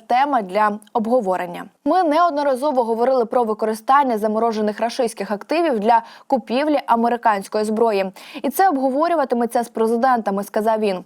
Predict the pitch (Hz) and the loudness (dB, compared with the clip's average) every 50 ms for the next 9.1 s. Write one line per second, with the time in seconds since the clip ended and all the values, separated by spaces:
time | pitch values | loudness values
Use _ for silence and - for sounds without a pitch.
0 | - - _ 294 285 320 330 330 320 302 277 269 254 262 240 262 349 370 311 - | -14 -6 _ -2 0 2 2 2 2 2 0 0 0 0 0 0 0 0 0 -2
1 | 247 233 - 262 254 254 247 247 - 254 240 220 214 - - 208 208 - 262 285 | -2 0 0 2 2 2 0 2 2 2 2 2 0 -4 -6 -8 -2 0 2 4
2 | 320 320 254 226 233 240 240 233 233 220 208 202 220 226 220 208 208 208 208 214 | 4 4 2 2 2 2 2 2 2 -2 -2 0 0 2 2 0 -2 -4 -4 -4
3 | 214 208 220 208 196 190 185 185 180 - - - - - _ - 294 294 294 262 | -2 0 2 2 0 0 -2 -6 -8 -12 -16 -20 -20 -6 _ 0 2 2 2 0
4 | 240 226 - 220 254 277 269 247 - - 226 214 - - 302 269 220 - 208 208 | 0 0 2 4 4 4 4 2 0 -2 -4 -2 -2 -2 -2 -2 -2 -2 -2 -2
5 | 208 226 269 359 440 415 - 262 226 226 208 - 233 233 247 262 254 233 240 - | 0 2 2 2 2 0 0 -2 -2 -4 -4 -2 -2 0 2 2 0 0 -2 -2
6 | 220 214 214 - 262 269 254 202 185 190 208 208 - - 214 202 220 214 214 269 | -4 -4 0 2 2 4 4 2 0 -2 -4 -2 0 0 0 0 0 0 0 0
7 | 339 381 339 254 233 262 277 247 240 208 214 247 240 208 190 - 196 196 196 - | 0 0 0 0 0 -2 -2 -2 -2 -2 2 2 2 2 2 0 -4 -4 0 0
8 | 247 247 220 208 208 220 240 285 359 349 - - 214 208 202 196 208 214 226 220 | 0 0 0 0 0 0 0 0 0 -2 -2 -2 -2 -2 0 2 2 2 2 2
9 | 233 226 | -2 -4